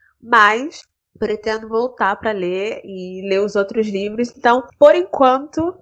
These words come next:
a única coisa, o único contato direto que eu posso afirmar que tive foi com o filme Orgulho e Preconceito, que eu assisti e hoje é um dos meus favoritos.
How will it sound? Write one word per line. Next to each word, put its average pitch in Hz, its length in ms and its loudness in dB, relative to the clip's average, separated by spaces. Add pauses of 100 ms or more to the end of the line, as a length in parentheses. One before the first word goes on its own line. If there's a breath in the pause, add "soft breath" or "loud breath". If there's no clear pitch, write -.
(320)
a 208 120 -4
única 247 220 -6
coisa, 226 300 0
o - 20 -4
único 285 200 -4
contato 262 420 0
direto 233 580 4
que - 120 -8
eu - 40 0
posso 202 280 -2
afirmar 208 360 -6
que 226 100 -8
tive 226 360 -8
foi 220 220 -4
com 240 160 -6
o 269 40 -4
filme 226 280 -4
Orgulho 214 220 -2
e - 20 -6
Preconceito, 202 680 -6
que - 100 -6
eu 196 40 2
assisti 240 580 -2
e 294 140 4
hoje 254 500 6 (320 soft breath)
é 208 160 0
um 240 120 -2
dos 254 160 -2
meus 226 240 2
favoritos. 233 800 0